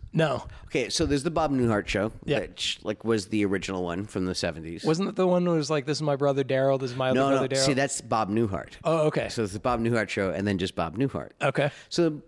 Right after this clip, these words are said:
Speaker 2: Bob Newhart, you know, it goes about, I think it's I mean, it's, it's a relationship comedy and I think also an office comedy kind of deal.
Speaker 1: Okay.
Speaker 2: Which is also what Bob Newhart was, you know,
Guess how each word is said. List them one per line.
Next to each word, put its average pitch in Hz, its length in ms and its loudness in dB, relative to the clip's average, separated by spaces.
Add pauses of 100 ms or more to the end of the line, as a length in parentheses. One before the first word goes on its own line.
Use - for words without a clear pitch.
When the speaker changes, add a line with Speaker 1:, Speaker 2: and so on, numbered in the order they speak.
Speaker 2:
Bob 151 280 0
Newhart, 131 460 2
you 120 100 -2
know, 123 200 -2 (340)
it - 280 -10
goes 131 220 -2
about, 107 280 -2
I 104 120 -4
think 110 180 -8
it's - 220 -12 (280)
I 92 40 -10
mean, 92 200 -10
it's, - 300 -10 (100)
it's 107 280 -4
a 92 360 -8 (260)
relationship 120 640 0
comedy 101 580 -2
and 82 120 -6
I 87 40 -8
think 87 280 -10
also 92 220 -2
an 85 160 -4
office 85 340 -6
comedy 82 420 -8
kind 78 260 -16
of 78 160 -20
deal. - 220 -12 (200)
Speaker 1:
Okay. 143 220 -2 (200)
Speaker 2:
Which 135 180 -2
is 101 100 -6
also 98 260 -2
what 92 320 -6
Bob 90 220 0
Newhart 87 380 -4
was, - 500 -4
you 147 80 2
know, 113 180 0